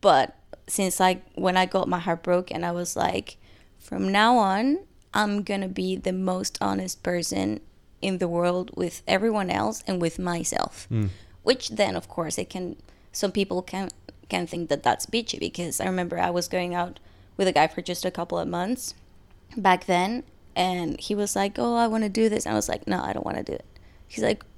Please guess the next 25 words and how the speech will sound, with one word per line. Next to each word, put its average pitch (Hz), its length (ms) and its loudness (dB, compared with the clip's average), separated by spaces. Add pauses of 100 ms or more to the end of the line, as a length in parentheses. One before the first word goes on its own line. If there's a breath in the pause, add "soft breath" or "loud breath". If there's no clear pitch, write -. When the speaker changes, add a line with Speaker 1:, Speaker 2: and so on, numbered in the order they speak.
(300)
Speaker 1:
"Can 226 100 4
you 208 120 6
try?" 190 160 0
And 196 100 2
I - 40 2
was 185 120 -2
like, - 220 -4 (140)
"No, 233 120 -2
I, 214 200 0 (140)
I 202 100 -2 (200)
really 220 220 0
don't 202 120 2
wanna - 200 -4
try," - 280 -2
which 196 220 2
is, 196 140 0
like, 240 240 2 (340 loud breath)
a 180 60 0
very 233 680 2 (680 soft breath)
aggressive 190 580 0
honesty. - 560 -4
And - 120 -6
I 104 40 -4
was 110 180 -6
like, - 340 -8